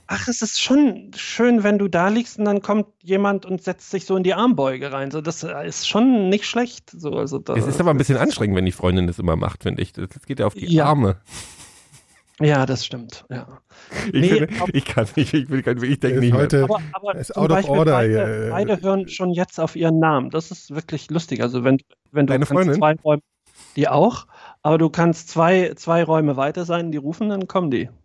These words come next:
Speaker 1: Das ist schon
Speaker 3: Schön.
Speaker 1: gut.
Speaker 2: Ich möchte mich
Speaker 3: Das
Speaker 2: offiziell
Speaker 3: konnte mein Hund
Speaker 2: entschuldigen.
Speaker 3: schon nach zwei Tagen.
Speaker 2: Kann ich mich
Speaker 1: Ja,
Speaker 2: bitte
Speaker 1: sehr toll, sehr toll.
Speaker 2: Das sind aber Katzen, das ist was anderes.
Speaker 3: Ja, ja, ich weiß, dass Katzen was anderes sind, deswegen habe ich einen Hund.
Speaker 1: Wir Katzen nicht tauschen.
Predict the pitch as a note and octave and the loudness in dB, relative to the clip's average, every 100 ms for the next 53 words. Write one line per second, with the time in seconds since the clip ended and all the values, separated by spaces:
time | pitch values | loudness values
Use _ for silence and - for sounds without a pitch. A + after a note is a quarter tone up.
0 | _ C#3+ - D3+ - - F3+ F#3 A3+ E3 | _ -18 -16 -16 -8 -2 -2 0 -2 -2
1 | G#2 - D#4 C4+ A#3+ - A3+ - F#3+ G3 | -4 -4 -4 -4 -8 -8 -12 -6 -4 -2
2 | F3 F3 F3 E3 D#3 E3 C#4+ F#3 E3+ - | 0 2 4 4 4 4 2 2 0 0
3 | E3+ E3+ F3 E3+ A2+ G2+ G2+ - D#3+ F3 | -2 2 2 2 0 -6 -6 -4 0 2
4 | F3 F#3+ F#3 E3+ A3+ C4+ - D3 E3 A#3+ | 2 2 0 0 2 0 0 0 2 0
5 | - F3 G3+ C#3+ C#3+ - - F#3 E3 - | -6 -2 -2 -2 -4 -4 -4 -8 -12 -16
6 | - - _ _ - - D3 F3 D3+ - | -20 -20 _ _ -12 0 2 4 4 2
7 | C#3 - F#2 F#2+ C3 A#2+ C#3 - A2+ G2+ | 0 0 -4 -2 -2 0 0 2 2 4
8 | E2 A2+ C3 B2+ C3 C3+ E3 F3 - B2 | 2 2 4 4 2 2 2 2 2 0
9 | - - A#2 G#2+ - A#2 A2+ G#2+ A2 A#2 | -2 -2 -4 -4 -4 -6 -4 -4 -6 -4
10 | C#3 B2+ C3+ C3+ C3 D3+ C#3 A2+ F3+ F3 | -2 0 0 2 2 4 2 0 -10 -12
11 | - G3+ - F3 E3 - F#3+ C3+ - B2 | -8 -8 -2 0 0 -2 -6 -6 -6 -16